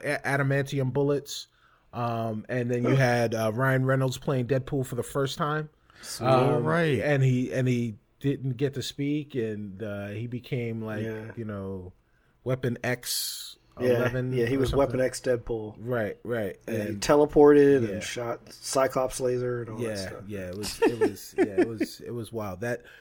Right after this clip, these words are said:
Speaker 1: that, that movie was horrible, but the
Speaker 2: Yeah, it was
Speaker 1: game, the game was much, much better, and it was, and it was pretty violent, as, uh, someone in the chat already said. It was, it was, it was, like, the,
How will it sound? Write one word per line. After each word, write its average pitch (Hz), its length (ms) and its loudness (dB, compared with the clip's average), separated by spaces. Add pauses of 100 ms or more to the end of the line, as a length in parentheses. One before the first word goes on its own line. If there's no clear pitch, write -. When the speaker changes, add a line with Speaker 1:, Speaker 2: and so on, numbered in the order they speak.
(140)
Speaker 1:
that, 143 300 0 (100)
that 165 240 4
movie 175 260 2
was 123 220 -2
horrible, - 1120 0 (380)
but 131 140 4
the 120 60 0
Speaker 2:
Yeah, 113 60 6
it 101 60 0
was 101 80 -2
Speaker 1:
game, 147 600 6 (500)
the 139 100 2
game 160 400 2
was 113 200 0
much, 131 540 -2
much 120 300 -2
better, 104 340 -2
and 175 180 4
it 180 40 4
was, 131 220 0 (100)
and 160 160 2
it 151 80 2
was 127 500 0 (140)
pretty 151 220 0
violent, 95 500 -4
as, 101 340 -10
uh, 98 160 -8
someone 120 320 -6
in 104 60 -8
the 98 80 -8
chat 110 320 -6
already 101 280 -8
said. 101 280 -6
It 98 60 -6
was, 95 140 -8 (300)
it 117 100 0
was, 113 340 2
it 127 100 0
was, 120 420 -2 (840)
like, 135 280 2
the, 131 120 -2